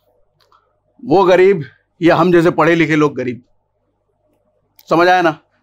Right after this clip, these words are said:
मिडिल क्लास और लोअर क्लास, यानी कि हमने जो एक परसेप्शन बना रखा है कि हमारी इतनी इनकम है, उतनी इनकम है नहीं, क्योंकि per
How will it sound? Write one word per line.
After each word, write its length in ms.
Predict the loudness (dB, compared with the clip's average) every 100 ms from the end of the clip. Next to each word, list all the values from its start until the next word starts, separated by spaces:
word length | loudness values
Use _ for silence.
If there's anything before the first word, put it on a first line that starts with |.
| -6
मिडिल 260 | -2 0 0
क्लास 260 | 0 0 0
और 80 |
लोअर 220 | 0 0 -2
क्लास, 280 | -2 -4 -2
यानी 240 | -2 0
कि 260 | -2 -2 -2 _ _ _ -2
हमने 240 | 0 2
जो 80 | 0
एक 140 | 0
परसेप्शन 460 | -2 -2 -4 -4 -2
बना 180 | 0 0
रखा 300 | -2 -2 -2
है 200 | -4 -10 _ _ _ _ _ _ _ _
कि 100 | 0
हमारी 360 | 2 2 2 0
इतनी 260 | 0 0
इनकम 320 | 0 0 -2 0
है, 300 | -2 -2 -6 -18 _ _ _ _ _ _ _ -8
उतनी 220 | -2 0
इनकम 300 | 0 -2 -2
है 200 | -2 0
नहीं, 260 | -2 -4 -16 _ _ _ _ _ _ _ _ _ -8
क्योंकि 200 | -4 -4
per 280 | 0 0